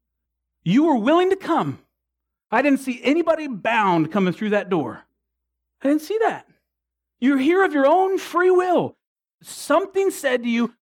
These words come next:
'Go to church today.'" "I don't want to go to church today." "Go to church today.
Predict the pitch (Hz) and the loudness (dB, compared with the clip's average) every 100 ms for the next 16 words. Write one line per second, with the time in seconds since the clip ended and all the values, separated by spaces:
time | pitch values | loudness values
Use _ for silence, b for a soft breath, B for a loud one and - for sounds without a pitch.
0 | - 262 311 - 269 247 - 196 147 - | -2 0 0 -2 -4 -4 -8 -8 -6 -8
1 | - - _ _ _ _ _ _ _ 170 | -10 -20 _ _ _ _ _ _ _ -4
2 | 170 240 151 113 - 110 - 101 - - | 0 0 -2 -8 -14 -18 -18 -20 -20 -20
3 | _ _ _ _ _ _ _ - 147 135 | _ _ _ _ _ _ _ -10 -8 -4
4 | 180 - - - | -6 -6 -12 -14